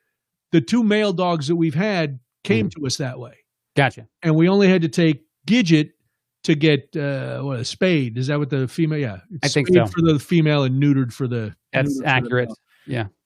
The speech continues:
Speaker 1: Yeah, it was, uh, it was gut-wrenching.
Speaker 2: I couldn't take, uh, a dog to that. I wouldn't, I wouldn't be the one. I remember I had to return a cat.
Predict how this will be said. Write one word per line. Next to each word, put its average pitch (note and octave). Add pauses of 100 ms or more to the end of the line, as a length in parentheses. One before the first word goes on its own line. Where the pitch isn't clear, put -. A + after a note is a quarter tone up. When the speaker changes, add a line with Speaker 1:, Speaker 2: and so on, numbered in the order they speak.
(920)
Speaker 1:
Yeah, F3
it D#3+
was, D#3
uh, F3
it G#3+
was A3
gut-wrenching. D3+ (300)
Speaker 2:
I -
couldn't G#3+
take, D#3+ (100)
uh, C3+
a C3+
dog C3
to B2
that. B2+
I C#3
wouldn't, D#3
I D3
wouldn't D#3
be D#3+
the D#3
one. D3+ (100)
I E3+
remember A#3
I G#3
had A#3
to E3 (300)
return F3+
a C#3
cat. D3+